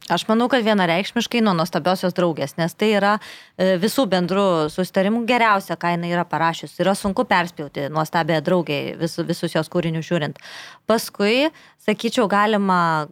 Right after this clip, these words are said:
kad pamatytume, kokia visapusiška ši rašytoja, a, aplei-, Apleisties dienas. Arba, mm, Pražūtinga meilė, nes ten taip pat yra Neapolis, bet visai iš kitos perspektyvos, e, kitas laikmetis, kita istorija,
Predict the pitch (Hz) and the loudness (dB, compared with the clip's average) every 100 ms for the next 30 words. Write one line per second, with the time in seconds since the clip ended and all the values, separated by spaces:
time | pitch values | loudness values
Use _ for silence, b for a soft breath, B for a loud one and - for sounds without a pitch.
0 | - 160 175 175 170 196 190 190 185 175 | -10 -6 -2 0 0 -2 -2 -2 -2 -2
1 | 185 180 175 - 170 - - 208 208 - | 0 0 -2 -4 -8 -8 -2 0 0 0
2 | 226 226 254 - 240 226 - B B B | -2 -2 -4 0 2 2 -4 B B B
3 | B - 170 - 180 190 185 180 175 185 | B -2 0 0 -2 0 2 0 -2 -2
4 | 190 185 180 170 156 143 - _ B B | 0 -2 0 0 -2 -4 -10 _ B B
5 | 190 202 214 233 294 294 262 _ _ _ | 0 2 2 2 2 2 -2 _ _ _
6 | 185 185 185 202 196 226 214 202 170 170 | -4 -4 0 0 0 0 0 0 0 0
7 | 233 254 233 226 226 233 233 247 240 220 | 2 0 2 2 2 0 0 0 0 2
8 | 196 180 220 220 196 185 - 185 214 202 | 2 2 0 -4 -6 -6 -4 0 2 0
9 | - - 190 - 180 - 160 - 160 143 | -2 -2 -2 0 -4 -4 -10 -6 -4 -4
10 | 143 - 151 156 175 180 175 165 160 160 | -4 -6 -4 -4 -2 -4 -2 -2 -2 -4
11 | 170 - 170 185 185 - 160 156 156 | -4 -6 -2 0 0 0 0 2 0